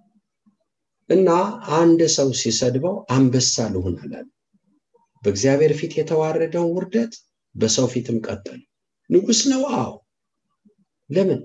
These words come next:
እግዚአብሔር ዘንበል እንዲል። ጌታ ወደ እኔና ወደ እናንተ የሚመጣበት መንገድ ይሄ ነው። የመዋረድ ቀን አለ፣ ዝቅ የምንልበት ቀን። ለምን? ከፍ ሊያደርግ። ግን ይሄ ከፍታ በእሱ ፊት ብቻ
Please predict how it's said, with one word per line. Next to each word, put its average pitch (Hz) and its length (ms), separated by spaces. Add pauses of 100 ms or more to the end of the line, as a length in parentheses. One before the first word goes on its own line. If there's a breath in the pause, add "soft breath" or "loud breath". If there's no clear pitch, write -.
እግዚአብሔር 113 500
ዘንበል 82 480
እንዲል። - 220 (960)
ጌታ 120 260 (140)
ወደ 117 220
እኔና 120 380
ወደ 95 180
እናንተ 101 380
የሚመጣበት 113 720
መንገድ 143 380
ይሄ - 160 (140)
ነው። - 120 (1160)
የመዋረድ 117 680
ቀን - 200
አለ፣ - 140 (500)
ዝቅ 107 520
የምንልበት 87 680
ቀን። - 160 (880)
ለምን? 131 280 (200)
ከፍ - 240 (160)
ሊያደርግ። - 460 (760)
ግን 117 120
ይሄ 120 200
ከፍታ 131 360 (100)
በእሱ 104 280 (180)
ፊት 131 280
ብቻ - 280